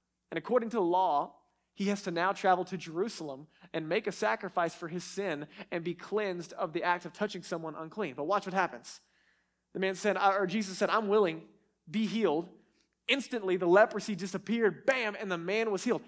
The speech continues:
G-, Peter's just telling us what he saw. Then Jesus sent him on his way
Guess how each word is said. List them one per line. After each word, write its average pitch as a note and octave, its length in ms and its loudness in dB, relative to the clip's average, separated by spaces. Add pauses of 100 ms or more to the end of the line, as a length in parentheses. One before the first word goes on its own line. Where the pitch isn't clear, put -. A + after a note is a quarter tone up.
(140)
G-, B3+ 180 -4
Peter's C4+ 340 2
just A#3 180 -6
telling C4 300 2
us B3+ 120 -2
what A#3 120 0
he G#3+ 80 -2
saw. D#3+ 280 2 (340)
Then A#3+ 180 2
Jesus C4 500 2
sent D4 240 2
him C4 180 2
on B3+ 200 4
his A3 140 0
way F#3+ 400 0